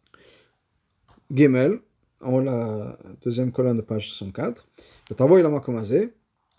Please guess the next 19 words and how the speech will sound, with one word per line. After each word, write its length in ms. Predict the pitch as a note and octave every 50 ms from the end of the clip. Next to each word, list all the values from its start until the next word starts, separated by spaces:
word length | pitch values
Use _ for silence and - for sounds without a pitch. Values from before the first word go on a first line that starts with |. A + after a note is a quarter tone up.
| _ -
Vous 60 | B2
êtes 80 | A#2+
venu 160 | B2 B2+ C3 B2
à 20 |
cet 220 | - - A2 -
endroit-là. 280 | F#2+ F#2 F#2+ G2+ B2 D#3 -
Ata, 400 | D3 C#3 B2+ - G#3+ B3 C4+ B3
atem 280 | G#3 - - G3+ G3
roim 220 | F3+ F3+ G3 G3+ F#3
atzmechem 400 | F3+ - - E3+ D3 - D3+ D3+
gdol. 120 | C#3+ B2
Maintenant, 600 | A#2 A2+ A2+ - _ F#3 B3 C4 C4 A#3+ A3+ G3+
vous, 420 | E3+ D3+ F3 B3 C#4 C4+ C4 B3 G#3
vous 200 | D3 D#3+ G3+ G3
voyez 640 | F3 E3+ F3 F3 D#3+ D#3+ F3 F#3+ F#3 F#3 F#3+ F3+
comme 260 | - - D#3 E3 E3
des 100 | D#3+ D3
gens 340 | C3 C#3+ D3 D3 D3 D3 C#3+
grands. 240 | C3+ B2+ B2+ B2 -